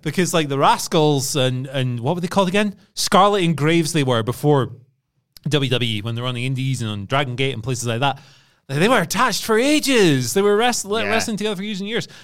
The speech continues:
Speaker 1: And that's not to take away from Wesley, or as he was known, Desmond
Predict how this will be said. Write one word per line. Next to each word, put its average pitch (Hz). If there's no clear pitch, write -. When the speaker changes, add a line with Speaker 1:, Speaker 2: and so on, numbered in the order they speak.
Speaker 1:
And 151
that's 175
not 165
to 151
take 156
away 147
from 147
Wesley, 117
or 117
as 113
he 110
was 110
known, 107
Desmond 117